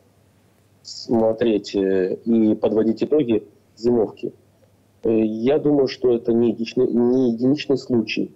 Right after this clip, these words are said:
но я думаю, необходимо разобраться в причинах. А причин может быть очень много.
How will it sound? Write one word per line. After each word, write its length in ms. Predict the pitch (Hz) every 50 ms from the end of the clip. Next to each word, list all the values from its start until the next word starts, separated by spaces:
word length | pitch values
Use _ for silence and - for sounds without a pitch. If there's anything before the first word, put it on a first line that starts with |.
| _ _ -
но 500 | 113 117 127 127 123 117 117 113 113 110
я 280 | 110 104 101 123 127 135
думаю, 380 | 127 123 123 120 120 117 113 113
необходимо 840 | 117 120 117 117 - - 123 113 113 120 139 139 135 117 107 - - - _ _ _ _ _ _
разобраться 520 | 113 113 113 123 120 135 135 127 127 - 120
в 60 | -
причинах. 560 | - 123 117 - - 127 107 98 95 98 - -
А 100 | - -
причин 400 | - 117 110 - - 160 151 151
может 460 | 139 120 123 131 127 123 120 113 110
быть 360 | - - 123 113 - - - _ _ _ _ _ _ _ -
очень 280 | 131 127 - - 127
много. 400 | 123 123 123 110 95 95 - -